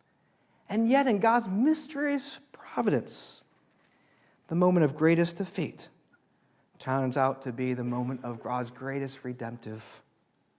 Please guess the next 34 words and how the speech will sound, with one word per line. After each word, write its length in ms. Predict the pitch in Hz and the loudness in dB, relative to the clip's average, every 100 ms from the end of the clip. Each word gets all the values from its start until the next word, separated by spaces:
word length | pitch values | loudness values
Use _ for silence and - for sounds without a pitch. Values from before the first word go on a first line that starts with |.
| _ _ | _ _
work. 320 | 104 101 92 - _ _ _ _ _ _ _ _ _ _ _ _ | -14 -14 -14 -20 _ _ _ _ _ _ _ _ _ _ _ _
The 80 | 135 | -4
cross 480 | - 147 131 127 - | 8 12 12 10 2
is 240 | 147 139 | 4 4
evidence 500 | 131 139 123 104 - - | 4 2 2 -4 -6 -4
that 120 | 127 | -2
God 340 | 131 131 131 | 4 4 4
does 260 | 131 143 131 | 2 0 2
not 240 | 131 135 | 0 0
give 200 | 113 117 | -2 -2
up 260 | 113 107 - | 0 0 -2
on 200 | 113 113 | -4 -4
his 440 | 110 110 107 - - _ | -4 -6 -6 -10 -14 _
people. 300 | 98 92 87 - _ _ _ _ _ _ _ _ _ _ _ - | -16 -16 -20 -20 _ _ _ _ _ _ _ _ _ _ _ 4
My 100 | 175 | 8
friends, 220 | 180 151 | 8 8
Judges 280 | 214 247 247 | 6 6 2
four 240 | 196 180 | 4 6
and 100 | 160 | 6
five 400 | 156 151 156 151 | 6 6 6 4
is 200 | 165 165 | 0 0
a 80 | 170 | 0
call 460 | 165 170 156 160 156 | 0 2 4 4 2
to 180 | 160 | -2
trust 680 | 165 - - 170 170 - - - _ _ _ _ _ | -4 -2 4 4 4 -4 -8 -12 _ _ _ _ _
the 80 | 151 | 6
Lord, 460 | 165 170 196 117 - - - _ _ _ _ _ | 10 12 12 8 2 -16 -20 _ _ _ _ _
to 100 | - | 8
not 300 | 208 262 - | 10 10 8
turn 180 | - 233 | 4 6
aside 600 | 226 - 226 226 202 165 | 4 2 0 6 6 4
to 180 | 202 180 | -4 0
other 220 | 185 190 | 2 2
gods. 760 | 165 175 180 175 117 - - - | 0 0 2 2 0 -6 -14 -14